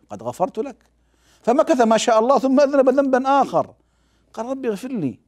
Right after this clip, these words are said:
فإني قد أذنبت ذنبا." فقال الله: "علم عبدي أن له ربا يغفر الذنب ويأخذ به، قد غفرت لك." ثم مكث ما شاء الله ثم أذنب آخر فقال: "ربي إني أذنبت ذنبا فاغفر لي." قال الله:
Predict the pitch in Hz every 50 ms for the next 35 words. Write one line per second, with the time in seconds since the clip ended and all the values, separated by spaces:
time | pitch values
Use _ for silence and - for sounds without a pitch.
0 | _ _ - 240 262 254 220 - - 190 190 180 165 214 240 233 - - 180 240
1 | 262 262 190 139 113 - _ _ _ - _ _ - 208 226 - 311 302 285 254
2 | 247 262 285 254 196 202 269 302 294 277 254 220 220 294 294 285 277 269 269 240
3 | 220 220 226 220 208 196 233 254 247 233 226 208 185 196 190 170 147 165 165 165
4 | 143 131 165 208 214 196 170 151 143 143 151 123 - 151 139 151 165 185 - -
5 | 127 117 113 107 - 117 113 - - 139 202 220 - _ _ _ _ _ _ _
6 | _ _ - - - _ - 254 285 277 262 262 294 - - 247 240 220 196 190
7 | 180 - - 220 214 196 190 190 156 - 185 180 180 165 190 165 170 160 139 135
8 | 135 - 156 170 185 180 143 127 131 123 - - 139 - 175 170 160 175 202 185
9 | 156 131 127 104 - _ _ _ _ _ _ - 233 240 226 214 196 185 180 175
10 | 147 135 160 165 147 - - 143 - 175 151 131 131 117 - 127 117 170 - -
11 | 156 131 120 113 101 - _ 147 160 170 175 165 160 147 143 139 139 147 156 170
12 | 180 180 190 226 214